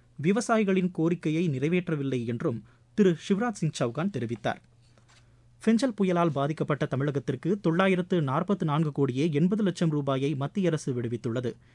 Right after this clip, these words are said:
இயற்கை பேரிடரால் பாதிக்கப்பட்டுள்ள தமிழகத்திற்கு உதவிடும் வகையில் மாநில பேரிடர் மீட்பு நிதியத்திற்கான மத்திய அரசின் பங்காக இந்த நிதி விடுவிக்கப்படுவதாக உள்துறை அமைச்சகத்தின் செய்திக்குறிப்பு தெரிவிக்கிறது.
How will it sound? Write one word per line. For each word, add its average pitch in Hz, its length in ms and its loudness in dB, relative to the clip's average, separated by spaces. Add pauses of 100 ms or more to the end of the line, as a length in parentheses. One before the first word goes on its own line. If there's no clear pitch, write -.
(260)
இயற்கை 175 400 2
பேரிடரால் 147 680 0
பாதிக்கப்பட்டுள்ள 180 680 0
தமிழகத்திற்கு 147 680 -2
உதவிடும் 135 420 -2
வகையில் 127 360 -2 (320)
மாநில 208 420 4
பேரிடர் 175 420 2
மீட்பு 160 340 0
நிதியத்திற்கான 143 800 -2
மத்திய 190 420 2
அரசின் 165 360 0
பங்காக 131 520 -2 (300)
இந்த 170 280 4
நிதி 180 220 2
விடுவிக்கப்படுவதாக 139 960 -2 (280)
உள்துறை 220 400 2
அமைச்சகத்தின் 156 600 0
செய்திக்குறிப்பு 151 500 -2
தெரிவிக்கிறது. 123 560 -2